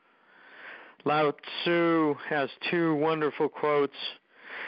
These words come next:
"Mastering others is strength. Mastering yourself is true power." And his other quote for tonight, "Knowing others is wisdom.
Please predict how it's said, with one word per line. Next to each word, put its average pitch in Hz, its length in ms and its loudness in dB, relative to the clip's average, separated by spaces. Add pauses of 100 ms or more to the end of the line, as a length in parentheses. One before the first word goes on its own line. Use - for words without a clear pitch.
(360)
"Mastering 208 760 2
others 190 540 2
is 160 220 2 (140)
strength. 170 560 0 (1160)
Mastering 170 600 0
yourself 170 640 0
is 127 300 -2
true 180 560 2
power." 135 680 2 (2750)
And 135 120 -2
his 131 140 -2
other 147 220 0
quote 143 400 -2
for 147 100 -4
tonight, 143 560 -2 (1120)
"Knowing 170 400 2
others 160 480 2
is 120 160 0
wisdom. 127 640 0